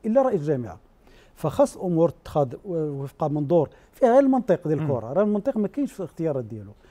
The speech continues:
Speaker 1: نتمناو ان ي-، ي-، تسترجع البديهه ديالو ويقود الفريق الوطني الا بقى، راه غدا تقدر اي قرار يكون ينزل،
Speaker 2: مم.
Speaker 1: ما عرفش شنو. وان كان رئيس الجامعه اكد في، في، في الجلسه البرلمانيه اليوم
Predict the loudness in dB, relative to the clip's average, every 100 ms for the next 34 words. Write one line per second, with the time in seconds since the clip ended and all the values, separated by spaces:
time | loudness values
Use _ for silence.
0 | _ _ _ -12 0 2 4 2 0 -6
1 | -4 0 0 -2 -8 -10 -10 -12 -14 -18
2 | _ _ -20 -18 -4 -2 0 -2 -4 -4
3 | -4 -4 -6 -10 _ _ _ _ _ -12
4 | -4 -4 0 -2 -2 -2 2 2 2 0
5 | -4 -6 _ _ _ _ _ -10 -6 -6
6 | -6 -8 -6 -6 -6 -8 -8 -6 -6 -4
7 | -2 -2 -4 -4 -4 -4 -6 -10 -10 -8
8 | -8 -10 -16 -18 -20 _ -8 0 2 2
9 | -4 -4 0 2 2 0 -2 -12 _ _
10 | _ -4 -2 -2 -2 0 0 -2 -8 _
11 | _ _ _ _ -4 -2 -2 -4 -6 -6
12 | -6 -8 -8 -6 -6 -6 -4 -4 -4 -4
13 | -4 -2 -4